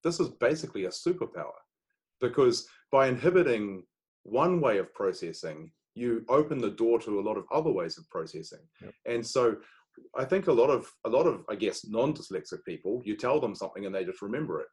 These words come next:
Speaker 1: you know, or you give them a test and they just wrote, they, they go from rote or whatever. What dyslexics, o-, d-, sorry, what dyslexics often have to do is they don't know how to do it the conventional way. So they have to problem solve it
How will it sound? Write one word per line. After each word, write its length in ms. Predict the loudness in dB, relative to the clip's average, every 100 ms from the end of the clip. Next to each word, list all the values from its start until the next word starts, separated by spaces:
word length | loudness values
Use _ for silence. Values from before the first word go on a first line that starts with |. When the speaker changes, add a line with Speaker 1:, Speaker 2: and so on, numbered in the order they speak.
| -12
Speaker 1:
you 80 | -8
know, 140 | -6
or 140 | -4
you 120 | -6 -2
give 140 | -2
them 100 | -2
a 40 | -4
test 300 | -4 -6 -4
and 60 |
they 80 | -6
just 200 | -4 -6
wrote, 260 | -2 -2 -2 -8
they, 200 | -6 -6 -4
they 120 | -4 0
go 180 | -2
from 260 | -2 -6 -2
rote 200 | -2 -2
or 60 | -4
whatever. 280 | -6 -6 -10 _ _ _ _
What 160 | 0 2
dyslexics, 580 | 0 0 -2 -2 -8 -6
o-, 140 | -8 -6
d-, 120 | -6 -6 _ _
sorry, 260 | -2 0 0
what 240 | -2 -4
dyslexics 580 | -6 -4 -2 -2 -4 -8 -8
often 280 | -8 -8 -12
have 120 | -12
to 80 | -14
do 380 | -2 0 0 -10 -16 _ _ _ _ _ _ -20 -4
is 480 | 0 0 -2 -8 -14 _ _ _ -2
they 180 | 2 4
don't 180 | 4
know 160 | 4 4
how 140 | 4
to 100 | 2
do 200 | 2 4
it 80 | 2
the 60 | -2
conventional 600 | -10 -4 -4 -4 -8 -4
way. 180 | -4 -4
So 140 | -2
they 160 | 2 2
have 200 | 0 -8
to 100 | -12
problem 360 | -4 -2 -2 -4
solve 300 | -4 -6
it 100 | -6